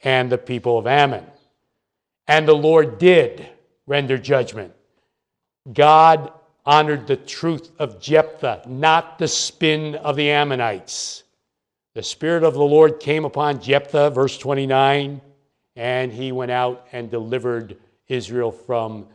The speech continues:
the oppression of the Ammonites. God always honors the truth, not spin. Those who are getting away with spin right now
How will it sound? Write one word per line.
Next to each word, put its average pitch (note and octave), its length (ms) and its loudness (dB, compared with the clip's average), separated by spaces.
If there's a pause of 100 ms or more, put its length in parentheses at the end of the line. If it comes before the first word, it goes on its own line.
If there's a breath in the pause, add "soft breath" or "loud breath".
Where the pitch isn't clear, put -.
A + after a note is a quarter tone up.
the A#2+ 100 -10
oppression A2+ 520 -10
of A2 160 -14
the A#2 140 -6
Ammonites. G#2+ 680 -8 (800)
God B2 240 -2 (100)
always G3+ 580 8
honors E3 400 -2
the C3+ 120 -10
truth, - 520 -6
not D#3 380 0
spin. D#3+ 600 0 (1120)
Those B3 400 8
who B3 160 4
are G#3+ 80 10
getting A3 320 4
away G#3 320 4
with F#3 160 0
spin G#3+ 500 2
right G#3 320 2
now F#3+ 460 -2